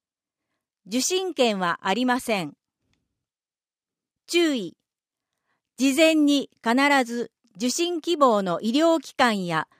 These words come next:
歯科医院に問い合わせください。次の方は、健康診査、歯科健康診査の対象外です。一、病院または診療所に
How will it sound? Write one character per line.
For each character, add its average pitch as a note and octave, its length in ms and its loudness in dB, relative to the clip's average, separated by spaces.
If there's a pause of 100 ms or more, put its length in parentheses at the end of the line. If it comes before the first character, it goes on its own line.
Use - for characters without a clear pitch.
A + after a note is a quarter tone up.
(300)
歯 - 180 -10
科 D#4 180 4
医 E4 300 -2
院 B3+ 100 2
に F#3+ 160 -2
問 A#3+ 260 2
い C#4 60 4
合 C4+ 80 6
わ C4 120 4
せ B3 140 -2
く A#3 120 -8
だ A3+ 120 -2
さ G#3+ 200 0
い。 D3+ 120 -6 (1200)
次 D#4 300 -2
の E4 120 4
方 A3+ 280 2
は、 F3+ 260 2 (380)
健 E4 340 2
康 D#4+ 220 4
診 C#4 320 -2
査、 F3 320 -6 (400)
歯 - 180 -12
科 D#4 240 0
健 D#4 280 2
康 D4 340 2
診 C#4+ 320 -2
査 G3+ 160 -6
の F#3 240 -8
対 D4+ 240 -2
象 E4 340 -2
外 G3 280 0
で D3+ 140 -6
す。 - 220 -20 (1800)
一、 C4 420 -8 (800)
病 E4+ 320 2
院 D4 260 -6 (160)
ま B3 200 -2
た D4+ 180 4
は A3+ 140 0
診 D4+ 320 -6
療 D4 240 2
所 C4+ 180 -2
に A#3+ 240 -4